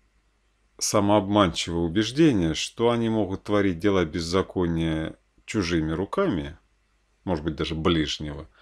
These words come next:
и оставаться при этом с белыми ручками. Это самообман. Каждый пожнёт то, что он сеял, и неважно, какими средствами, методами, да,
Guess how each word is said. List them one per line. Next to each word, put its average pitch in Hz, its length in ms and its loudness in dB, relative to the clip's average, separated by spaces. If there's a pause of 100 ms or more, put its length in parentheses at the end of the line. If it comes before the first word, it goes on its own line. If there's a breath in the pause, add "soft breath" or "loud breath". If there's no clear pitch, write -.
(320 loud breath)
и 185 60 0
оставаться 113 560 0
при 85 180 2
этом 85 480 -2 (120)
с 78 140 -10
белыми 80 400 -2
ручками. 80 540 -6
Это 131 160 -6
самообман. 110 640 -4 (880 loud breath)
Каждый 113 340 0
пожнёт 110 460 0
то, 107 100 0
что - 200 -2
он 104 100 0
сеял, 90 400 2
и 76 60 -2
неважно, 90 600 -2
какими 80 800 -6
средствами, 85 840 -2
методами, 73 1000 -4 (960 loud breath)
да, 78 360 -6